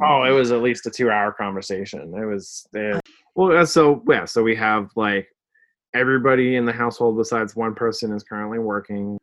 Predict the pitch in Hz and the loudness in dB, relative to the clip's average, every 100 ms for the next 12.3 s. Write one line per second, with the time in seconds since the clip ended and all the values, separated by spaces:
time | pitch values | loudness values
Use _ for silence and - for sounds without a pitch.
0 | _ - 135 120 113 120 113 113 - - | _ -10 -4 0 0 2 0 0 -6 -12
1 | 131 113 107 101 101 110 - 110 - 107 | -6 -4 -4 -6 -6 -6 -6 -10 -6 -4
2 | 101 101 - 101 98 98 95 95 _ _ | -4 -6 -8 -8 -6 -8 -10 -14 _ _
3 | _ 101 95 95 92 87 80 - _ - | _ -14 -12 -10 -10 -12 -16 -20 _ -20
4 | - 117 110 110 110 104 101 104 104 107 | -10 -6 -4 -4 -6 -6 -8 -8 -6 -6
5 | 104 101 - 107 104 104 98 107 104 101 | -6 -8 -10 -6 -4 -4 -6 -10 -8 -8
6 | - 107 104 110 101 98 98 98 _ _ | -8 -16 -10 -8 -6 -8 -10 -14 _ _
7 | _ _ - - _ _ _ - 117 101 | _ _ -20 -20 _ _ _ -10 -8 -6
8 | - 117 113 104 104 104 104 98 98 - | -6 -6 -4 -4 -4 -4 -6 -8 -12 -16
9 | 87 98 101 98 92 69 - _ 107 104 | -10 -8 -6 -8 -10 -12 -18 _ -8 -6
10 | 117 110 113 110 104 104 101 101 95 101 | -4 -2 -2 -4 -4 -4 -4 -4 -6 -8
11 | 95 101 104 _ _ _ _ _ _ - | -10 -12 -14 _ _ _ _ _ _ -12
12 | 101 101 98 | -10 -8 -10